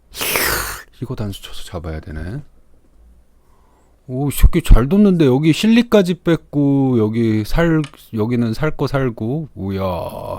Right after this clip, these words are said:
야, 너 좀 두는구나. 야, 씨. 그럼 여기서 이게 어떻게 되냐? 때려내면, 단수 치면 패로?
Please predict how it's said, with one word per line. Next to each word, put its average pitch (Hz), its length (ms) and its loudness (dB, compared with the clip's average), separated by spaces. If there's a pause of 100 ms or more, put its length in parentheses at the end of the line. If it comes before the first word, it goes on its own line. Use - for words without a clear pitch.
(1700)
야, 87 460 -4
너 139 220 -4
좀 156 380 -4 (1040)
두는구나. 117 840 4 (320)
야, 92 680 -6
씨. - 360 -18 (2250)
그럼 131 280 -2
여기서 120 260 6
이게 139 200 -2
어떻게 135 380 2
되냐? 139 920 2 (220)
때려내면, 127 920 -4
단수 117 420 -8
치면 117 560 -10 (840)
패로? 190 400 8